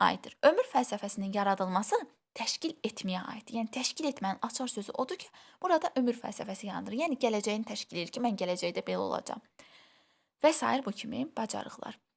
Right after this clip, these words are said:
Düzgün cavab oldu doqquzda D variantı. Onuncu. Şagird təlim prosesində fəal iştirak edir. Suallara cavab,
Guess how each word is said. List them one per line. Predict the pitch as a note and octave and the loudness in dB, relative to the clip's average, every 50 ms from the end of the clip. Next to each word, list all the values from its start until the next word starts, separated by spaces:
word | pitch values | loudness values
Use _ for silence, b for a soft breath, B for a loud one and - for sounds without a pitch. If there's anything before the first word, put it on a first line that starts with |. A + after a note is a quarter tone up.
| _ _ _ _ - | _ _ _ _ 0
Düzgün | A3 G#3+ - - C4 B3+ | 2 2 4 4 4 4
cavab | A#3+ G#3+ G3 G3 F3+ - | 4 4 4 4 2 0
oldu | - G3 F#3 F#3 F3+ - - | -2 -4 -2 -4 -6 -4 -2
doqquzda | G#3 G#3+ - - G#3 G3+ - - - A#3 A#3+ C4 D4+ E4 B B B _ _ _ | -2 -2 -4 -4 -2 0 2 4 6 8 8 8 6 4 B B B _ _ _
D | - G#3 G3 F#3 | 0 2 2 2
variantı. | - - - - - - - A3 - - - - B B B B B B B B B _ | 0 -4 -6 -8 -10 -10 -12 -12 -12 -14 -14 -16 B B B B B B B B B _
Onuncu. | - F4 F4+ F4 E4 D#4 C4+ B3 B3 A#3+ B3 A#3+ B B B - | 8 8 8 6 2 2 2 4 4 4 2 0 B B B 0
Şagird | - - D#4+ D#4+ D#4 D#4 - A#4 C5 - - | 4 8 8 8 8 8 6 4 4 2 0
təlim | - D#4 D4+ D4 D#4 F#4+ G#4 - | 2 4 4 4 4 2 0 0
prosesində | - C#4 C#4 C#4 B3 A#3+ - A3+ A3 A3+ E4+ | 0 2 2 0 0 -2 -2 0 2 2 2
fəal | - - - C#4 C#4 D#4 - - | 2 2 2 2 2 2 2 2
iştirak | - - - - A3 G#3 G3+ - - - | 0 2 4 6 6 6 6 4 0 -8
edir. | - - - - _ _ _ - | -8 -10 -10 -12 _ _ _ 0
Suallara | - - - D#4 C#4+ C4+ B3 G#3+ F#3 F3+ F#3 | 2 8 12 12 12 12 12 10 8 6 6
cavab, | - F#3+ F#3+ G3+ C4+ F#4 B4 | 4 4 6 8 10 8 8